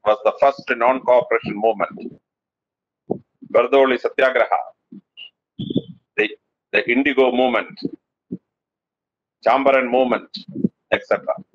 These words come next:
It was a struggle which was led by the farmers. In nineteen nineteen, we had the non-cooperation movement. Britishers brought in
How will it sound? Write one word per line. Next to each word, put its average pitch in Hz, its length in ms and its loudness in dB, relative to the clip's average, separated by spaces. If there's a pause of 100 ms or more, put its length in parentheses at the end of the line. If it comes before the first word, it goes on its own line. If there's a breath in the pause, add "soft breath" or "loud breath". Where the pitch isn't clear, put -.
(1700)
It 127 140 -4
was 131 140 2
a 135 80 2
struggle 143 560 2 (520)
which 113 160 -8
was 120 240 2
led 127 180 4 (540)
by 123 340 4 (140)
the - 160 2
farmers. - 640 2 (2000)
In 120 100 0
nineteen 156 340 2
nineteen, 143 600 0 (420)
we 110 160 0
had 127 300 4 (240)
the 110 100 2
non-cooperation 123 960 0
movement. 104 300 -2 (1600)
Britishers - 560 -2
brought 147 260 2
in 120 160 -2